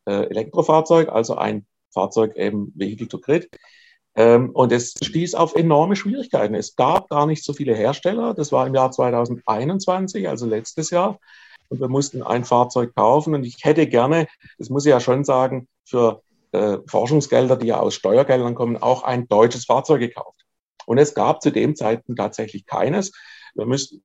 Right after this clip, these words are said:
mussten dann auf einen fer-, fernöstlichen Hersteller zurückgreifen. Ähm, dieses Fahrzeug erwarten wir jetzt in den nächsten Wochen, dass das bei uns eintrifft. Und, äh, ich weiß aber, dass es auch deutsche Hersteller gibt. Es wurde damals gesagt,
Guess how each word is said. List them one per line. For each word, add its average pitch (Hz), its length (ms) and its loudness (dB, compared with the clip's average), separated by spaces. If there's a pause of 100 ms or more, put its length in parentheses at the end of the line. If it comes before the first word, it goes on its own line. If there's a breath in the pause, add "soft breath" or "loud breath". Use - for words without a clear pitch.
mussten 135 380 -2
dann 117 180 2
auf 117 260 0
einen 113 300 0
fer-, 104 300 -2 (100)
fernöstlichen 127 720 -4
Hersteller 127 600 0 (320 soft breath)
zurückgreifen. 139 1120 2 (540 soft breath)
Ähm, 131 560 4
dieses 131 400 -4
Fahrzeug 135 640 4
erwarten 107 540 0
wir 151 100 4
jetzt 147 180 2
in 139 100 0
den 110 120 -2
nächsten 120 480 -4
Wochen, 185 500 2 (300 soft breath)
dass 123 140 -10
das 127 160 -6
bei 120 120 2
uns 117 140 0
eintrifft. 190 640 -2 (640)
Und, 143 540 4
äh, 135 320 6
ich - 200 -10
weiß 107 300 2
aber, 147 240 2
dass 127 260 0
es - 240 -10
auch 117 280 2
deutsche 113 320 0
Hersteller 107 400 -6
gibt. - 240 -6
Es 123 100 -6
wurde 123 220 0
damals 113 320 2
gesagt, 113 340 -4